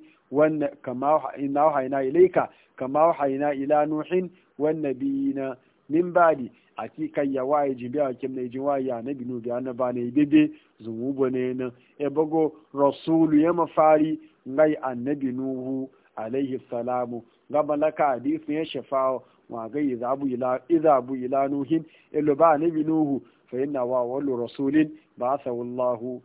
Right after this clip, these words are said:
ila ali al-ard. Ngai zam-, ngai tuce mafari na so yace tulo kinno. Annabi Adam, a-, Annabi Nuhu ma,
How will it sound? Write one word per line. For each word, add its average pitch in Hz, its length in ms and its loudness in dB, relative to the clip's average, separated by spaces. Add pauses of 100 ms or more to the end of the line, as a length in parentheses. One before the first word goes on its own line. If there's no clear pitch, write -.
(240)
ila 117 360 -10
ali 110 440 -14 (160)
al-ard. 156 320 0 (340)
Ngai 135 320 -2
zam-, 139 260 -6 (160)
ngai 147 240 2
tuce 147 360 -6
mafari 139 540 0 (280)
na 135 160 -6
so 156 80 -2
yace 139 280 -6
tulo 127 460 -2 (320)
kinno. 127 420 -6 (260)
Annabi 135 360 -4
Adam, 143 460 0
a-, 131 120 -4 (300)
Annabi 156 380 0
Nuhu 156 340 2
ma, 147 220 2